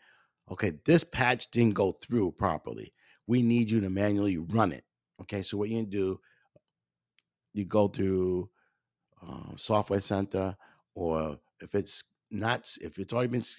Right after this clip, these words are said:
if it did s-, run, you can manually run it, okay? You probably have to do a remote desktop, find out what that, that server was, that machine, that particular server, get in there, whatever you go, you can do I P,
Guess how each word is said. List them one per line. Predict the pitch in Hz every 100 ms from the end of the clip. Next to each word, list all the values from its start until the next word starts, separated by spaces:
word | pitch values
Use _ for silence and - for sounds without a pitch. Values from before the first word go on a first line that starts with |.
| -
if | 95
it | 107 90 -
did | 190
s-, | - -
run, | - 101 107 71 67 - _ _ _ _ _
you | 113 120
can | 113
manually | 117 117 117 101
run | 87 98 117 82
it, | 58 - - _ -
okay? | 85 95 92 92 _ _
You | 95
probably | - 113 117
have | 107
to | 101
do | 101 110 101
a | 90
remote | 92 107 82
desktop, | 104 98 - 104 95 _ _ _ _ _ -
find | 110 104
out | 98 101
what | 101 -
that, | 95 90 - _ _ _ _ _ _ _ _ -
that | 98 90
server | - 123 110 110
was, | 110 110 107 101
that | 90
machine, | 92 - 131 135 90 85
that | 90
particular | - - 95 101 98 92
server, | - 127 90 82 80 _ _ _ _ _ _ _ _ _ _ _ _ -
get | 123 120
in | 117
there, | 107 98 98 95 - _ -
whatever | 101 98 90
you | 92
go, | 98 95
you | 98
can | 104
do | 98 87
I | 92 92
P, | 101 104 101 104